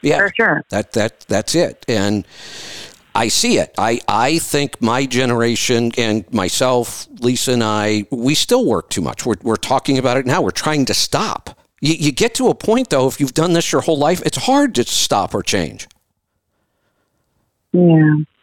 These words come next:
Speaker 1: And I'm not saying
Speaker 2: I
Speaker 1: I'm
Speaker 2: mean,
Speaker 1: gonna
Speaker 2: that's why,
Speaker 1: retire
Speaker 2: that's
Speaker 1: or
Speaker 2: one of the reasons
Speaker 1: quit,
Speaker 2: you
Speaker 1: but I also don't think I
Speaker 2: No.
Speaker 1: really need to be working eighty hours a week anymore.
Speaker 2: Yeah.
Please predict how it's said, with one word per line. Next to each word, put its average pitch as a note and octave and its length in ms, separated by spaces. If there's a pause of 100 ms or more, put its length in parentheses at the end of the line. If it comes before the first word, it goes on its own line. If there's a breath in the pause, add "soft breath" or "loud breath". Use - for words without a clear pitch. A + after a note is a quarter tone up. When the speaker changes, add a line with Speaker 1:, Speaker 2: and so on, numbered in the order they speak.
(2750)
Speaker 1:
And E3+ 120
I'm C4 80
not C4+ 160
saying G3 180
Speaker 2:
I G#3 40
Speaker 1:
I'm G#3 60
Speaker 2:
mean, G3 200
Speaker 1:
gonna F#3+ 160
Speaker 2:
that's - 20
why, G3 240
Speaker 1:
retire - 60
Speaker 2:
that's G3+ 120
Speaker 1:
or D3+ 100
Speaker 2:
one G3 100
of - 60
the F3+ 100
reasons F3+ 400
Speaker 1:
quit, E3+ 180
Speaker 2:
you - 80 (420)
Speaker 1:
but D#3 100
I D3 100
also G3+ 280
don't D3 380
think E3+ 340
I F#3 80
Speaker 2:
No. - 160
Speaker 1:
really F3 360
need D3 260
to C3+ 100
be B2 140
working C3 540
eighty C#3 340
hours C3 300
a G2+ 40
week D3 320
anymore. D2+ 500 (2250)
Speaker 2:
Yeah. E3 320